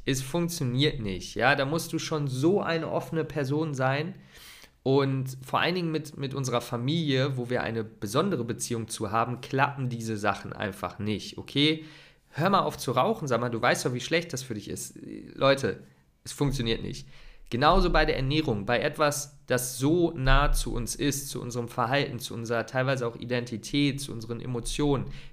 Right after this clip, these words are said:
können wir nicht einfach sagen, „Hey, guck mal, du siehst das doch, du weißt doch, das ist falsch, mach das doch nicht.“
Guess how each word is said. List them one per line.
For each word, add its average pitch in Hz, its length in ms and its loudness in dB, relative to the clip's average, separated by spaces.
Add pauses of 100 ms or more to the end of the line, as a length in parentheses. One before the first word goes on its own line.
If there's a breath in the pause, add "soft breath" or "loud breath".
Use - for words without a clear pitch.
können 175 220 2
wir 185 60 0
nicht 151 180 -2
einfach 135 260 2
sagen, 131 260 2
„Hey, 135 220 0
guck 160 160 -8
mal, 143 100 0
du 123 120 -2
siehst 139 360 -4
das 131 180 -2
doch, 135 360 2 (640)
du 127 100 0
weißt 165 300 6
doch, 147 60 2
das 127 240 -2
ist 113 100 -10
falsch, 131 440 0 (360 loud breath)
mach 151 200 6
das - 200 -4
doch 98 140 -4
nicht.“ 92 280 -10